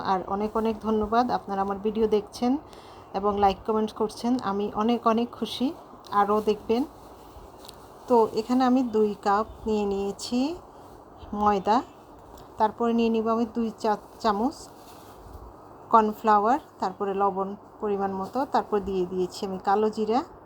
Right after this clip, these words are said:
তারপর দিব আমি তেল, তারপর দিব আমি দেড় চামচের মতো চিনি। তারপর আমি সবগুলো উপকরণ খুব ভালো করে মিক্স করে নিব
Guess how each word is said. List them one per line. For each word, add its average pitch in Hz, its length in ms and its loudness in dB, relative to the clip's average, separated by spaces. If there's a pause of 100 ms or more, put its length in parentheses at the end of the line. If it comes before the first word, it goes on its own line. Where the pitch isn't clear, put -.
(240)
তারপর 233 300 0
দিব 226 220 -2
আমি 240 220 4 (100)
তেল, 240 220 4 (1300)
তারপর 233 300 0
দিব 226 220 2
আমি 220 240 2 (340)
দেড় 214 200 4
চামচের 202 460 -2
মতো 196 240 -6
চিনি। 226 440 -2 (520)
তারপর 208 320 0
আমি 196 240 0
সবগুলো 208 460 0
উপকরণ 220 440 0
খুব 247 220 -4
ভালো 220 260 2
করে 240 220 0
মিক্স 226 280 -2
করে 240 200 2
নিব 226 160 0